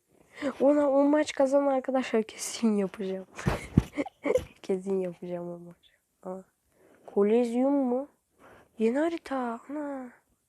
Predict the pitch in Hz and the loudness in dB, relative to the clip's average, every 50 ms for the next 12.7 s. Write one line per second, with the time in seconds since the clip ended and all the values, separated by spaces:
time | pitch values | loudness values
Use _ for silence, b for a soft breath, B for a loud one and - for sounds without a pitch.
0 | _ _ _ _ _ _ _ _ _ _ - 262 269 262 262 _ _ _ _ _ | _ _ _ _ _ _ _ _ _ _ -6 -4 -4 -4 -4 _ _ _ _ _
1 | b b b b b b b b b b b _ _ - 220 220 - - - 185 | b b b b b b b b b b b _ _ -2 -2 -2 -2 -4 -4 -2
2 | 175 170 165 170 175 175 - - _ - - _ - 190 190 _ _ _ _ _ | -2 -2 -4 -8 -14 -16 -18 -20 _ -20 -20 _ -20 -20 -20 _ _ _ _ _
3 | _ _ _ - 202 196 196 196 202 202 202 - - 180 185 185 185 - _ _ | _ _ _ -10 -8 -8 -8 -6 -8 -8 -8 -8 -12 -14 -14 -16 -20 -20 _ _
4 | _ _ _ b b b b b b b b _ - - 190 190 202 196 190 185 | _ _ _ b b b b b b b b _ -4 0 0 2 2 2 0 0
5 | 180 - 190 185 180 175 185 185 185 180 175 175 170 170 - - - - 180 175 | -2 -4 -4 -4 -4 -4 -4 -4 -4 -4 -4 -6 -8 -10 -12 -14 -14 -12 -12 -12
6 | 175 170 170 175 175 170 175 - - _ _ - - _ _ - _ - _ _ | -10 -10 -10 -8 -10 -10 -12 -14 -18 _ _ -20 -20 _ _ -20 _ -20 _ _
7 | - - - - - - - _ - - _ _ _ _ _ _ b b b b | -20 -20 -16 -16 -16 -16 -18 _ -20 -20 _ _ _ _ _ _ b b b b
8 | b b b b b b _ - - 185 180 - 196 196 190 _ _ _ _ _ | b b b b b b _ -10 -8 -8 -8 -8 -14 -18 -20 _ _ _ _ _
9 | _ _ b b b b b b b b b b _ _ - - - _ - 196 | _ _ b b b b b b b b b b _ _ -20 -20 -20 _ -4 -2
10 | 226 233 226 220 214 - - - 233 233 - - 233 208 - - 247 240 240 240 | -2 -2 -2 -4 -6 -8 -10 -8 -6 -6 -4 -4 -4 -4 2 6 6 6 6 4
11 | 233 - - 247 - - - - - 233 226 214 208 - - 233 226 233 247 233 | -2 -6 -10 -10 -10 -12 -16 -4 0 0 0 0 -2 -8 -8 -8 -8 -8 -8 -10
12 | 220 214 214 226 - 240 233 226 _ - - - 196 196 | -10 -10 -14 -14 -14 -14 -14 -14 _ -20 -16 -16 -16 -16